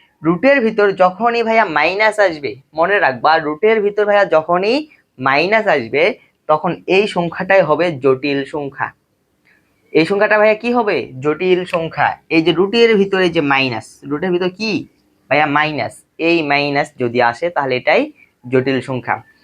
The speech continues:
কোন এক ম্যাথমেটিশিয়ান একটা জিনিস নিয়ে আবিষ্কার করতে গিয়ে তার রুটের ভিতর মাইনাস চলে আসছিল। সে ক্যালকুলেটর চাপে দেখে, "ভাইয়া, রুটের ভিতর মাইনাস আসলে তো কোনো অ্যান্সার আসে না।" তাহলে ও সে দুই বছর, অর্থাৎ দীর্ঘ সময় ধরে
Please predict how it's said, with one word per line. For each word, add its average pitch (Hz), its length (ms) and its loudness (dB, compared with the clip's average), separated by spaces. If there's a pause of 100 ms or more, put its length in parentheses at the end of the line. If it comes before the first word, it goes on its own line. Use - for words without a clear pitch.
(160)
কোন 170 120 2
এক 170 180 -2
ম্যাথমেটিশিয়ান 190 760 -2 (340)
একটা 156 720 2 (180)
জিনিস 165 240 -10
নিয়ে 185 100 -6
আবিষ্কার 151 360 -2
করতে 180 360 -4
গিয়ে 190 480 -2 (540)
তার 143 240 2
রুটের 165 280 -2
ভিতর 196 220 -6
মাইনাস 135 360 -4
চলে 104 180 -6
আসছিল। - 280 -14 (580)
সে 127 140 -6
ক্যালকুলেটর 139 380 0
চাপে 143 240 0
দেখে, 135 240 -4
"ভাইয়া, 135 260 0
রুটের 127 220 -2
ভিতর 147 120 -2
মাইনাস 143 300 -2
আসলে 151 140 -6
তো 147 100 -4
কোনো 139 240 0 (160)
অ্যান্সার 123 300 -2
আসে 117 200 -2
না।" - 140 -12 (760)
তাহলে 135 280 4
ও 175 440 4 (640)
সে 139 380 -4
দুই 135 380 -4
বছর, 143 480 0 (680)
অর্থাৎ 151 220 0
দীর্ঘ 185 280 2
সময় 196 320 0
ধরে 185 400 0